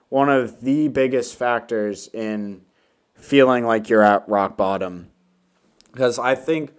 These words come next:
what social media does is it gives you a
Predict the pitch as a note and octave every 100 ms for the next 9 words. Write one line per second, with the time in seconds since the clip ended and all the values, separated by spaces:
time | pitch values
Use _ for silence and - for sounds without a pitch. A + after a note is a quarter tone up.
0 | _ _ _ _ D3+ D3+ - D3+ C#3+ -
1 | C#3 C3+ C3 B2+ G#2+ A#2+ B2 A#2+ A2+ G#2+
2 | A2+ G#2+ A#2+ A#2 A2 A#2+ A#2+ A2+ G#2+ G#2
3 | G2+